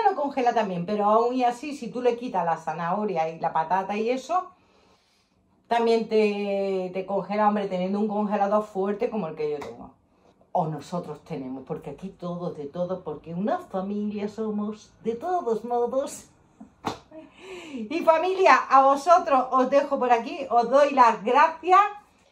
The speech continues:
Ya me diréis qué os ha parecido esta compra, los precios ya sabemos cómo van.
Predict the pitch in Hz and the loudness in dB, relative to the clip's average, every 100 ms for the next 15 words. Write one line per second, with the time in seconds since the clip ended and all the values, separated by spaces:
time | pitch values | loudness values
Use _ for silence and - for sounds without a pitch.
0 | _ _ _ _ _ 190 302 311 294 294 | _ _ _ _ _ -4 4 8 8 6
1 | 285 277 277 277 277 - - 302 285 285 | 4 4 2 4 4 2 0 6 8 8
2 | 262 254 262 269 254 240 262 233 302 - | 4 0 0 -2 -2 0 2 4 4 4
3 | 349 349 294 - 285 277 285 254 233 269 | 6 6 4 -2 -2 -2 0 -2 0 0
4 | - 233 254 233 208 277 247 240 285 370 | 2 2 0 -2 -4 -2 -2 2 2 0